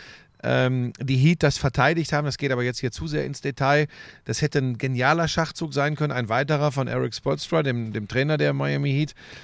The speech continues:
So gibt's jetzt viele Diskussionen, ob das, äh, die richtige Art war zu verteidigen, das, aber das geht jetzt wirklich zu sehr ins Detail. Ähm,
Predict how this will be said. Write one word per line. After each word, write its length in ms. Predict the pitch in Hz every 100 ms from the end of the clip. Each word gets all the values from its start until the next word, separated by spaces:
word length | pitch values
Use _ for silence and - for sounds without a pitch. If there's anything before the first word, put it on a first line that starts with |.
| -
So 240 | - 143 151
gibt's 180 | 139 -
jetzt 140 | -
viele 260 | - 160 147
Diskussionen, 600 | 143 - 131 139 147 143
ob 160 | 117
das, 280 | - 117 -
äh, 140 | 120
die 100 | 117
richtige 360 | 117 156 156 135
Art 200 | 131 139
war 140 | 135
zu 140 | 131 127
verteidigen, 460 | 127 120 123 127
das, 140 | 117 127
aber 220 | 139 127
das 140 | 117
geht 100 | 131
jetzt 160 | 117 101
wirklich 240 | 139 151
zu 120 | - 151
sehr 160 | 131
ins 120 | 131
Detail. 420 | - 123 120 120 113 - - - - _ -
Ähm, 500 | 117 120 113 110